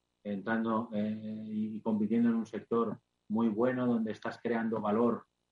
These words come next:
de verdad, ¿no? O sea, entran hierros y salen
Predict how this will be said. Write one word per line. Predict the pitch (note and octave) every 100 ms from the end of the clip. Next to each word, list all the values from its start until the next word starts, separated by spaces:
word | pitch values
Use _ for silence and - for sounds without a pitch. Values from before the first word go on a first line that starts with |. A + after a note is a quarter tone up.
| _ -
de | G#2+
verdad, | G#2 F#2+ A2+ B2+
¿no? | A#2+ C3
O |
sea, | - G2+ G#2
entran | A2 A#2 G#2+
hierros | A#2 A#2+ A#2+ B2+ -
y | A2
salen | G#2 A2+ A2+ A2 G#2 G2 F#2+ F2+